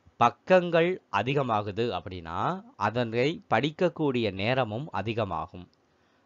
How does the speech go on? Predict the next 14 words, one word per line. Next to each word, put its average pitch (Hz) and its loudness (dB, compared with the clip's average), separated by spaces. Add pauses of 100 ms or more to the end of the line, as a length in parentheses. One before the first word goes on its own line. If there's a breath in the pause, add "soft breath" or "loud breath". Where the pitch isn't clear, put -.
(100)
So, 147 -2
இது 123 0 (440)
நேர்மாறல்ல 135 4
வரக்கூடிய 104 -4
கணக்கு. 87 -8 (920 soft breath)
அப்போ 92 -2 (480)
இங்க 170 -2
இருக்கக்கூடிய 135 -2 (180)
எண்ணை 104 -8 (520)
தலைகீழா 135 0 (220)
பின்னமா 120 -2
மாத்தி 95 -4
எழுதிக்கணும். 87 -10 (960 soft breath)
இப்போ 101 -6